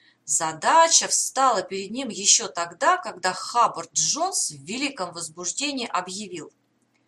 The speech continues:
«Бейтс, сегодня день Д. Мы выходим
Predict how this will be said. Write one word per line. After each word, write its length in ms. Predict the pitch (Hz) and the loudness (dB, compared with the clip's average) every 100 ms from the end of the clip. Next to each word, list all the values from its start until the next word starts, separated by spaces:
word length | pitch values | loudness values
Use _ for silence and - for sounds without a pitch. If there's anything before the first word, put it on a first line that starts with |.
| _ _ _ _ | _ _ _ _
«Бейтс, 640 | 147 147 226 269 277 - - _ _ _ | -10 0 2 2 0 -4 -4 _ _ _
сегодня 680 | - - 180 240 269 262 | -4 -2 2 2 2 0
день 480 | 240 185 233 220 175 | -2 2 0 0 -8
Д. 380 | 151 208 170 - _ _ _ _ _ | -2 2 2 0 _ _ _ _ _
Мы 340 | - 156 233 285 | -16 -6 0 0
выходим 640 | 277 277 277 277 262 269 | 0 -2 4 4 4 -6